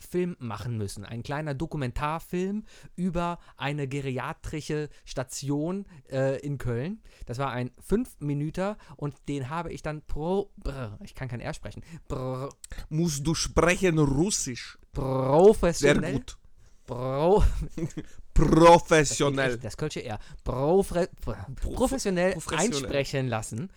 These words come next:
Speaker 2: Ja.
Speaker 1: von einem Sprecher. Und das hat lange gedauert, diesen fünf Minuten einzusprechen, weil die so erst warm werden mussten.
Speaker 2: Ja.
Speaker 1: Diese typischen Warmwerdemethoden von Sprechern.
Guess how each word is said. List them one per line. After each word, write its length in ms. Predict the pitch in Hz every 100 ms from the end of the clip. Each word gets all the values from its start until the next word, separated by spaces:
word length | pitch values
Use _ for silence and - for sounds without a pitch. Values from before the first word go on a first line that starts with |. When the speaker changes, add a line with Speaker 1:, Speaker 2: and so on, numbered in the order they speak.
| -
Speaker 2:
Ja. 160 | 117
Speaker 1:
von 180 | - 160
einem 300 | 147 160 156
Sprecher. 540 | 143 - 117 107 98 104 - -
Und 280 | 139 135 - - _ _
das 200 | 151 -
hat 100 | 151
lange 300 | 139 226 254
gedauert, 420 | 233 233 254 180
diesen 220 | 147 135 131
fünf 320 | - 285 -
Minuten 280 | 165 143 151
einzusprechen, 880 | - 120 117 - 120 113 107 226 - - -
weil 220 | 127 139
die 220 | 143 -
so 160 | 131 143
erst 320 | 110 139 131
warm 300 | 143 214 185
werden 240 | 113 101 107
mussten. 380 | 104 - - - - - - _ - - -
Speaker 2:
Ja. 480 | 147 143 139 135 185
Speaker 1:
Diese 180 | 196 156
typischen 600 | 143 247 220 202 214 156
Warmwerdemethoden 960 | 160 240 294 180 151 139 139 175 202 190
von 180 | 185 165
Sprechern. 1000 | - - 123 117 135 196 - 117 104